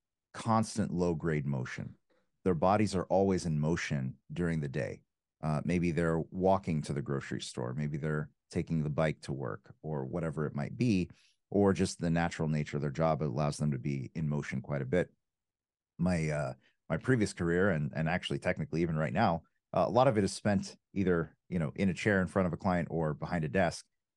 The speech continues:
My previous career entirely behind a desk. Uh, and so that,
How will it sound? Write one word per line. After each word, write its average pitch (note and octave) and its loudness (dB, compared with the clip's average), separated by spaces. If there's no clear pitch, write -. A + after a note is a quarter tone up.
My D2+ -6
previous F#2 2
career D#2+ 2
entirely F#2 2
behind D2 -4
a - -6
desk. C#2 -6
Uh, D#2 2
and F2 0
so E2+ -2
that, D#2+ 0